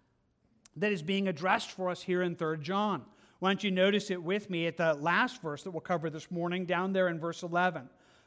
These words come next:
Third John, verse eleven, says, "Beloved, do not imitate what is evil, but what is good.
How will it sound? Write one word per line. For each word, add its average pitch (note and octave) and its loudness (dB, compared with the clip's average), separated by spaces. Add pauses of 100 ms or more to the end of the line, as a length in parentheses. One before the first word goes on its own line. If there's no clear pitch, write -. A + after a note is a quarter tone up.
Third G3+ 4
John, F#3 4
verse F#3+ 0
eleven, F#3 2 (500)
says, G#3 0
"Beloved, F3+ 2 (1200)
do G#3+ 2
not G#3 4
imitate F3+ 2
what F3 2
is F3+ 0
evil, G3+ -4 (540)
but F#3 -4
what D#3+ -4
is D3+ -6
good. A3 0